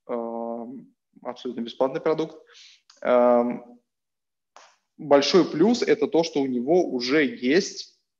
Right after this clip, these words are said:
визуальный интерфейс, причём вполне себе используемый, как показывает практика.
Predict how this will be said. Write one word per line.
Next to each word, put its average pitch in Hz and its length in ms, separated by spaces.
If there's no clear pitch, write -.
визуальный 135 460
интерфейс, 135 460
причём 175 360
вполне 165 360
себе 147 280
используемый, 127 800
как - 260
показывает 135 500
практика. - 440